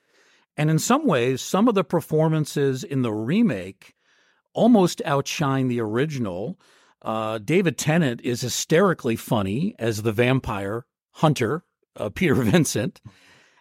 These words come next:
And the late Anton Yelchin does a really good job as the heroic Charlie Brewster. Um, and not to say that, you know, Roddy McDowell and the other Eric, uh, actors from the original movie did not do a good job, 'cause they did.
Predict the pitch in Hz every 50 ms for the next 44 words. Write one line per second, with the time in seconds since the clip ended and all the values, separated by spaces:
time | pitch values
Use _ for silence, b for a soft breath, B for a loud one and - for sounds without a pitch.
0 | b - - 120 123 123 120 120 120 120 120 120 117 117 - 120 113 123 120 131
1 | 151 165 156 143 143 143 143 - 156 123 120 117 113 123 165 202 - - - 131
2 | 123 120 127 131 127 117 120 135 135 127 127 143 165 175 151 127 135 123 110 113
3 | 135 143 143 143 143 131 135 120 107 117 117 131 123 120 127 123 123 127 127 127
4 | 123 - - - 131 127 127 123 110 131 127 143 156 - - - - - - -
5 | _ - - 120 110 107 107 120 - 151 165 196 196 - 185 - - 190 175 170
6 | 160 156 143 143 b b b b b b b b b b 131 135 123 120 127 127
7 | 131 139 139 135 135 131 110 110 127 120 123 127 131 135 131 123 113 113 120 127
8 | 131 127 120 120 120 123 127 123 120 - _ - 139 120 - - 131 135 - -
9 | 156 131 123 - - 135 117 117 113 107 104 127 143 135 135 135 120 117 120 127
10 | 117 120 113 110 113 - _ _ _ _ _ - 123 120 117 127 120 104 123 123
11 | 131 165 156 139 127 113 101 92 110 101 98 110 104 113 127 123 117 104 117 101
12 | 92 95 127 151 165 127 95 87 90 107